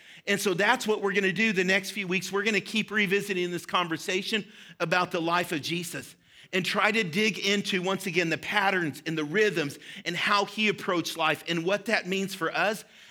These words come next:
as Christ followers. So we adopt the lifestyle of Jesus in our everyday lives. And so we're gonna start at the very beginning today of his life.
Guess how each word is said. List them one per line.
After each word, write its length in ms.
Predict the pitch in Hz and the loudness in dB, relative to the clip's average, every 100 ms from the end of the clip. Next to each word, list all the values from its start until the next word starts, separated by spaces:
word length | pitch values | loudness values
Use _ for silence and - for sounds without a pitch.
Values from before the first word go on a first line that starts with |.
| - | -4
as 180 | 170 - | -2 -2
Christ 420 | - 190 190 190 | -2 0 0 0
followers. 580 | 170 180 208 233 247 - - - - | -4 -2 -2 -2 -4 -6 -16 -20 -6
So 140 | 208 | -2
we 240 | 175 190 | 0 2
adopt 600 | 185 160 123 190 220 220 | 2 0 0 4 4 2
the 100 | 190 | -2
lifestyle 840 | 170 165 170 196 185 - 196 190 180 | -2 2 2 2 0 0 4 4 2
of 100 | 151 | -2
Jesus 500 | - 190 185 165 147 | -4 -4 -2 -2 -2
in 200 | 175 170 | 0 2
our 180 | 156 151 | 0 0
everyday 640 | 160 165 175 160 151 147 143 | 0 0 0 0 0 0 0
lives. 500 | 139 151 113 107 - _ _ _ _ _ - | 0 0 -2 -6 -20 _ _ _ _ _ -6
And 120 | 196 196 | -4 2
so 140 | 220 | 2
we're 180 | 202 226 | 2 0
gonna 200 | 269 226 | 2 0
start 380 | - 214 202 185 | 2 2 2 2
at 140 | 185 | 2
the 100 | 208 | 0
very 280 | 170 202 208 | 2 4 4
beginning 500 | 185 147 202 202 196 | 0 0 0 2 0
today 380 | 180 165 160 160 | 0 2 2 2
of 240 | 160 170 | -2 -2
his 240 | 190 175 | -2 -2
life. 480 | 151 160 139 117 - | -2 -2 -4 -6 -14